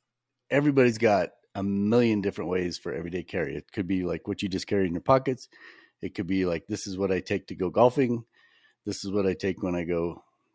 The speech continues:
doing my handyman stuff," but it's this bag that has everything you need for that particular thing, whatever it is. So I thought, "You know, it'd be cool to have an everyday carry for my camera system. And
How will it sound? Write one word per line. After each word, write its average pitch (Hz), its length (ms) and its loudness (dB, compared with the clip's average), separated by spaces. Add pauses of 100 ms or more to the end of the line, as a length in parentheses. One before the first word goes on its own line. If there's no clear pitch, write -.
doing 104 200 0
my 85 120 -2
handyman 117 460 2
stuff," 127 280 0
but 90 120 0
it's 90 160 -6
this 95 160 -2
bag 92 480 2
that 71 140 -6
has 92 380 -4
everything 113 420 0
you 104 120 2
need 95 300 0
for 87 100 -10
that 85 240 -4
particular 78 580 -8 (160)
thing, 82 240 -2
whatever 82 360 -6
it 76 100 -12
is. 80 320 -10 (640)
So - 160 -4
I 101 60 0
thought, 104 180 -4
"You 143 80 4
know, 180 100 4
it'd 180 120 2
be 180 100 -2
cool 151 220 4
to 123 80 8
have 117 120 4
an 107 120 2
everyday 107 340 2
carry 110 320 4
for 98 460 0 (680)
my 95 120 0
camera 139 400 4
system. 104 400 -2
And 101 160 2